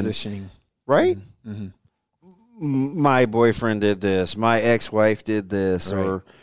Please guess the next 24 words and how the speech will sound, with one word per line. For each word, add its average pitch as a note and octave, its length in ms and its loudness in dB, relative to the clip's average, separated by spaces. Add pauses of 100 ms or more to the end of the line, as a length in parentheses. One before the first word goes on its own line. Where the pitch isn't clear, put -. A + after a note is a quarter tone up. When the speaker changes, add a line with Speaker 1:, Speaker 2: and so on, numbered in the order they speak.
(320)
Speaker 2:
you B2 120 -2
know, B2 100 4
people B2+ 300 2
with, A2 440 0
um, A2+ 680 0 (1400)
uh, B1+ 840 -8
you A#2+ 200 -6
know, G#2+ 200 0
like, G#2 280 2
recipes. G#2+ 1000 0
Like, A2+ 160 2
Speaker 1:
Right. F#2 80 -10
Speaker 2:
you G3 120 -4
see G3 460 2
a F#2+ 60 -2
wide G#2+ 1040 0 (680)
range F#2+ 720 -6 (100)
of G2+ 540 -2
Speaker 1:
Oh, C3+ 60 -2
yeah. C3+ 220 0 (400)
Speaker 2:
of A2+ 280 -2
ages A#2 480 0
on G#2 260 -4
TikTok. F2+ 580 -4